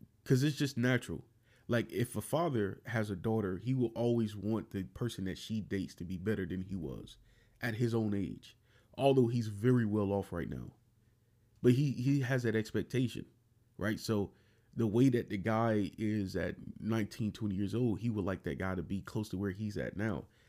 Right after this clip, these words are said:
But dude, you got twenty years under your belt of growth. It's just not gonna be the case. So it's more about being realistic about where people is at.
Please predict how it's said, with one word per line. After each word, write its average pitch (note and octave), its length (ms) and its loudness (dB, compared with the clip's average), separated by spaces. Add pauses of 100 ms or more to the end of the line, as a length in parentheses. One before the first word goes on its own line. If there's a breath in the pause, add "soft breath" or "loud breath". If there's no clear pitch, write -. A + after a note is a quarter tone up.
(280 soft breath)
But A2+ 140 0
dude, C3 160 6
you C3 100 2
got C#3+ 180 2
twenty C#3 240 0
years A#2 280 2
under G#2 120 0
your F#2+ 140 0
belt G2+ 220 -2
of F#2+ 140 -6
growth. B2 300 0
It's G2+ 160 -4
just G#2+ 180 -4
not E2 160 -2
gonna F#2+ 100 -4
be F#2 120 -4
the - 60 -6
case. - 420 -6 (960)
So A2+ 320 0 (360 loud breath)
it's B2 160 2
more C#3+ 200 6
about A2 280 -2
being A2 360 2
realistic A2 580 0
about E2 280 -4
where G2+ 160 -2
people F2 420 -6
is D2+ 140 -6
at. D2 240 -4